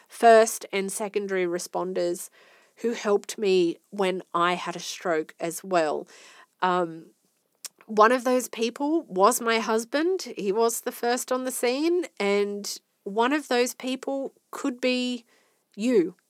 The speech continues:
It could be you being the first responder for someone, uh, one of your loved ones or someone on the street or a stranger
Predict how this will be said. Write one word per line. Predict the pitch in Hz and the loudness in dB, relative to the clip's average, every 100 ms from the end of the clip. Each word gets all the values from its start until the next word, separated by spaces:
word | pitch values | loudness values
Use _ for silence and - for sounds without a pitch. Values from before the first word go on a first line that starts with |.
| _ - | _ -10
It | 233 | -10
could | 226 269 | -6 -6
be | 233 | -4
you | 214 240 | -4 -2
being | 233 226 208 | 4 4 4
the | 214 | -4
first | - 208 202 - | -2 -2 -2 -6
responder | 208 - 220 214 208 208 - - - | -10 -2 -2 2 2 0 -2 -20 -20
for | - 233 | -12 -6
someone, | - 240 233 226 226 220 - _ _ _ _ - | 0 0 2 2 2 -2 -10 _ _ _ _ -18
uh, | 170 151 - - | -16 -16 -20 -20
one | 208 226 247 | -10 0 2
of | 254 | 2
your | 262 | 0
loved | 247 220 220 - | 4 4 4 0
ones | 226 226 226 226 - | 2 4 2 -2 -6
or | 202 | -6
someone | 202 - 240 240 240 | -4 -4 -2 -2 -2
on | 233 | -2
the | 226 | -4
street | - 220 208 220 | -2 2 4 4
or | 196 | -2
a | 190 | -6
stranger | - - 226 226 226 233 226 214 | -8 0 2 2 0 0 2 2